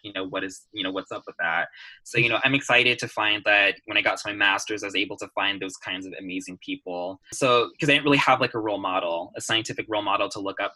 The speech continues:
to. But, you know, entering my master's, I'm really excited to meet some amazing scientists. And so, like, for example, one of, you know, my biggest role models right now is my, one of my P Is at San Francisco State, Plumie Pennings.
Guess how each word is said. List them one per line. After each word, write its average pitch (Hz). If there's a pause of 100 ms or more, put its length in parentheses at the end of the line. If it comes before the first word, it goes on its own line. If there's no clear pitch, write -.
to. 104
But, 98
you 120
know, 113 (140)
entering 123
my 120
master's, 104 (100)
I'm 110
really 113
excited 107
to 104 (100)
meet 98
some 101
amazing 98
scientists. 92 (120)
And 95
so, 92
like, 90
for 107
example, 95
one 107
of, 107 (220)
you 110
know, 101
my 98
biggest 101
role 95
models 92
right 82
now 92
is 90
my, 92
one 101
of 104
my 101
P 98
Is 143 (320)
at 110
San 113
Francisco -
State, 104
Plumie 104
Pennings. 101